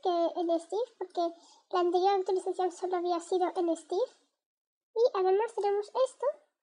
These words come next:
que creo que es de un código. ¿Qué es esto?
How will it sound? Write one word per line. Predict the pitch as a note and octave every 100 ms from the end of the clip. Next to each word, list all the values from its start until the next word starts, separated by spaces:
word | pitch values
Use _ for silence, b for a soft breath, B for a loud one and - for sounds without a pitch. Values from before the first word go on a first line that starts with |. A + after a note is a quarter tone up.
| -
que | F4
creo | F4+ G4+
que | G#4
es | F#4
de | F#4+
un | F4+
código. | F4+ F#4+ E4+ F4+ C#5+ _ _ _ _ _ _ _ _ _ _ _ _ _ _ _ _ _ _ _
¿Qué | A#4
es | A4 C5
esto? | -